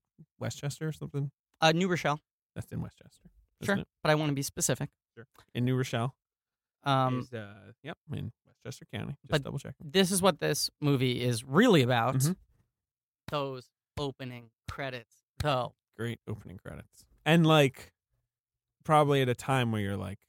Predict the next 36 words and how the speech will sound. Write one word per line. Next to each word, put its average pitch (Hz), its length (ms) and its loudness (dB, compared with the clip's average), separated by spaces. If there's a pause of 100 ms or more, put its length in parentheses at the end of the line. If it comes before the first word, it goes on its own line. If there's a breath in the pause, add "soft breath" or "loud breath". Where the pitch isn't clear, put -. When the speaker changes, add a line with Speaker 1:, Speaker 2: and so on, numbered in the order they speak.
Speaker 1:
<sighs> - 600 -8
you 139 80 -8
know, 92 220 -10 (400)
whatever 214 240 4
happened 151 400 2
to 127 80 -4
the 131 140 4
opening 131 320 2
credit 98 360 -6
sequence, 92 520 -8
right? 139 240 6
Speaker 2:
Right. 196 260 4 (200 loud breath)
Speaker 1:
These 180 200 6
sort 180 240 8
of, 160 140 10
like, 143 180 6
Saul 160 380 10
Zanett's 139 540 4
type, 131 460 6
like, 123 280 4
you 131 60 2
know, 113 140 2
like, 110 200 0
sort 127 160 0
Speaker 2:
Saul 131 120 6
Speaker 1:
of 120 60 -2
Speaker 2:
Bass. 117 380 -2
Speaker 1:
Saul 151 260 6
Bass. 101 320 -6
No, 131 100 -8
Speaker 2:
Yes. 143 100 0
Speaker 1:
Saul 135 100 0
Zanetts 113 380 -6
is 107 100 -10
the 107 80 -12
director. 104 320 -10